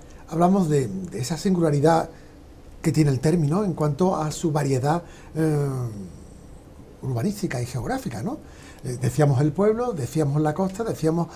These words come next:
Arroyo de la Miel. A la hora de diseñar una estrategia de promoción turística, claro, ¿cómo aglutinas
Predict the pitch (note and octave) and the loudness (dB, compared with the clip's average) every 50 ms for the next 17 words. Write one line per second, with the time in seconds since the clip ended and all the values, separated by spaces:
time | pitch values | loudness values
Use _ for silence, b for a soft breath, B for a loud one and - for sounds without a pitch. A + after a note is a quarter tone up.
0 | B B B D3 D3+ D#3+ E3 E3 E3 D#3+ D#3+ D#3 D#3 D#3+ F3+ G#3 G3+ B B B | B B B -2 0 0 2 2 2 2 0 2 2 4 4 4 2 B B B
1 | B B B B - - A#2+ A#2 B2+ F#3 C4+ D4 A3 - - - - - - C#3+ | B B B B -6 -6 -4 -4 -2 0 0 2 2 0 0 -4 -10 -8 -4 -2
2 | D#3 C#3+ C3 C#3 B2+ - B2+ B2+ D3+ G#3 A3 A3 A3 A3 G#3 G3 - - F#3+ F#3+ | 0 0 0 0 -2 -2 0 0 0 0 0 -2 -2 -2 -2 -4 -4 -4 -6 -4
3 | F#3+ A3 G#3+ - - D#3 C#3 B2+ C3 C3 B2 A#2 B2 B2 - F#3 F3 E3+ - G3 | -2 -4 -4 -2 -2 -2 -2 -2 -4 -4 -4 -4 -6 -4 -2 -2 -2 -2 -2 -2
4 | F#3+ G#3 F#3+ F#3+ - G3 F#3+ - F#3 A3 - - - - - b b b b b | -2 0 -2 -2 -4 -6 -6 -6 -6 -8 -10 -14 -20 -20 -20 b b b b b
5 | b b - E3 A3+ G3 - b b b b b b b b b - - - - | b b -4 -2 -2 -2 -4 b b b b b b b b b -20 -10 2 6
6 | G3 A3+ B3 C4+ C4+ C4 B3+ B3 G#3+ F3 - G3+ G#3 G#3+ A3 A3 G#3+ - - | 8 8 8 6 2 2 2 2 2 2 2 2 2 2 0 -4 -4 -8 -10